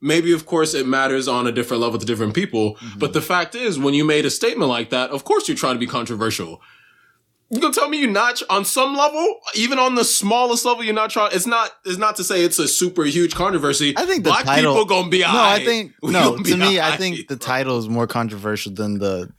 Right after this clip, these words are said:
Speaker 2: the content, to be
Speaker 1: Well,
Speaker 2: honest.
Speaker 1: so, and here's the thing. Here's the
Speaker 2: Mm-hmm.
Speaker 1: thing. I agree. And that we had the conversation. Obviously,
Speaker 2: Yeah.
Speaker 1: I'm here having a conversation. It don't, like, hurt. Once again, the community gonna be aight. We gonna be good. <laughs>
Speaker 2: Yeah.
Speaker 1: It's just,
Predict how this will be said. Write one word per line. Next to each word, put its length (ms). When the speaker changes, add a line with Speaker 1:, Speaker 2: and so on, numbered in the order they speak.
Speaker 2:
the 100
content, 560
to 60
be 120
Speaker 1:
Well, 260
Speaker 2:
honest. 240
Speaker 1:
so, 400
and 180
here's 260
the 100
thing. 500
Here's 240
the 60
Speaker 2:
Mm-hmm. 80
Speaker 1:
thing. 320
I 220
agree. 680
And 200
that 240
we 100
had 160
the 60
conversation. 640
Obviously, 460
Speaker 2:
Yeah. 80
Speaker 1:
I'm 100
here 100
having 160
a 20
conversation. 460
It 60
don't, 260
like, 400
hurt. 260
Once 200
again, 340
the 60
community 240
gonna 100
be 80
aight. 260
We 120
gonna 100
be 80
good. 300
<laughs> 200
Speaker 2:
Yeah. 340
Speaker 1:
It's 160
just, 380